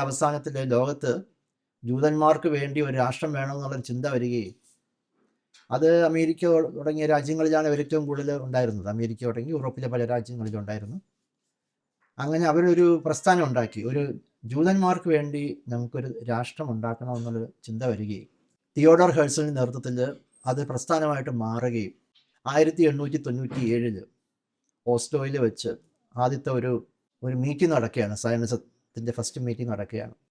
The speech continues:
അന്ന് അവര് അവിടെ ചർച്ച ചെയ്തത് ഏത് രാജ്യമാണ് നമുക്ക് പറ്റിയത്, ഏത് രാജ്യത്താണ് നമുക്ക് കുടിയേറാൻ, നമുക്ക് ജൂതന്മാർക്ക് മാത്രമായിട്ട് ഒരു രാഷ്ട്രം ഉണ്ടാക്കണമെന്ന്. ശരിക്കും പറഞ്ഞാൽ അന്ന് ആദ്യത്തെ മീറ്റിങ്ങിലൊന്നും പാലസ്തീൻ വന്നില്ല.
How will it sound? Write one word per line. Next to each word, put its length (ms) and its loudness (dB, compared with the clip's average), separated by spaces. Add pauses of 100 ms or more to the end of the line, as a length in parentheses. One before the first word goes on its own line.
(160)
അന്ന് 260 2
അവര് 320 8 (160)
അവിടെ 140 -4
ചർച്ച 360 0
ചെയ്തത് 380 -2 (920)
ഏത് 240 6 (120)
രാജ്യമാണ് 520 2
നമുക്ക് 220 -8
പറ്റിയത്, 400 -4 (760)
ഏത് 260 -2
രാജ്യത്താണ് 600 -2
നമുക്ക് 220 -10
കുടിയേറാൻ, 560 2
നമുക്ക് 400 -2 (100)
ജൂതന്മാർക്ക് 560 -4
മാത്രമായിട്ട് 720 -4 (520)
ഒരു 180 -4 (220)
രാഷ്ട്രം 480 -6
ഉണ്ടാക്കണമെന്ന്. 600 -8 (1160)
ശരിക്കും 260 6
പറഞ്ഞാൽ 220 8
അന്ന് 200 6
ആദ്യത്തെ 420 2
മീറ്റിങ്ങിലൊന്നും 640 -6
പാലസ്തീൻ 480 -6
വന്നില്ല. 340 -10